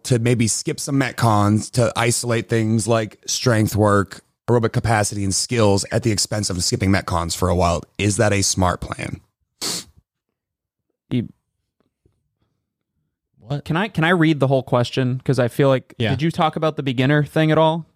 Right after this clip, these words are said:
Speaker 2: 'Cause she
Speaker 3: No.
Speaker 2: alluded to the beginner. "I know that in order to become better at the sport, you need to do the sport, but can it, in some cases, be better,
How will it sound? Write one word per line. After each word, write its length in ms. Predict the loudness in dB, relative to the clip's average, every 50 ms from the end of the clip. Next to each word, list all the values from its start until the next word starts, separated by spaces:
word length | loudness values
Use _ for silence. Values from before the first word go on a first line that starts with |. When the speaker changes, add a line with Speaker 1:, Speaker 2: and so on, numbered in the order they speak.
| _
Speaker 2:
'Cause 120 | -4 -4 -2
she 100 | -2 -4
Speaker 3:
No. 140 | -6 -6 -8 _ -6
Speaker 2:
alluded 400 | -2 0 2 2 2 0 0 0
to 80 | 0
the 80 | 0 0
beginner. 340 | 0 -2 -2 -2 -4 -4 -6 -10 -14 -18 _ -20 -20 -20 _ -4
"I 120 | 0 2 4
know 200 | 4 4 4 2
that 300 | 0 0 0 -2 -2 -4
in 80 | -4
order 320 | -2 0 2 2 2 2 0
to 140 | 0 -2
become 380 | -2 -2 0 0 2 2 2 2
better 220 | 2 2 4 4
at 120 | 2 2 0
the 80 | -2
sport, 440 | -4 -4 -4 -2 0 2 2 2 0
you 100 | 0 0 0
need 200 | 0 0 0 -2
to 60 | -2
do 180 | 0 2 2 2
the 100 | 2 0
sport, 480 | -2 -4 -4 -2 0 0 0 -2 -4 _
but 200 | -4 -4 -4 -4
can 300 | -4 -2 0 2 2 2
it, 220 | 2 0 -2 _ _ _
in 160 | -4 -4 -4
some 380 | -4 -4 0 2 2 2 2 2
cases, 560 | 2 0 0 0 -2 -2 -2 -2 -2 -2 -2
be 160 | 0 0 2
better, 440 | 2 2 0 0 -2 -4 -6 -8